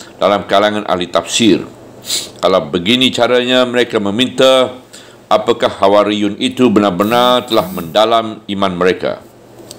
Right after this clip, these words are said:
Apakah mereka belum juga yakin bahawa lebih dari itu pun Allah berkuasa? Maka berpendapatlah setengah ahli tafsir pula bahawasanya Hawa-, Hawariyun Nabi Isa itu adalah orang-orang yang telah matang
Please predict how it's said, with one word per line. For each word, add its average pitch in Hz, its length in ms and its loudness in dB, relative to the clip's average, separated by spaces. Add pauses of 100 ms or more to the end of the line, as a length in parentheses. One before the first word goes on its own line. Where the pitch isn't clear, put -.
(960)
Apakah - 320 -2
mereka 110 400 0
belum 101 320 0
juga 120 320 2
yakin 123 560 -2 (480)
bahawa 104 240 2
lebih 107 400 2 (320)
dari 113 320 -2
itu 123 160 -4
pun 117 240 2
Allah 101 240 2
berkuasa? 78 640 -4 (920)
Maka 113 300 0
berpendapatlah 117 720 0
setengah 104 460 0
ahli 92 160 -4
tafsir 104 420 0
pula 90 460 0 (400)
bahawasanya 117 960 2 (320)
Hawa-, 110 340 2
Hawariyun 123 840 0 (240)
Nabi 104 260 -2
Isa 104 300 2
itu 117 320 2
adalah 110 260 4
orang-orang 113 720 0
yang 101 80 -12
telah 87 180 -2
matang 87 720 -2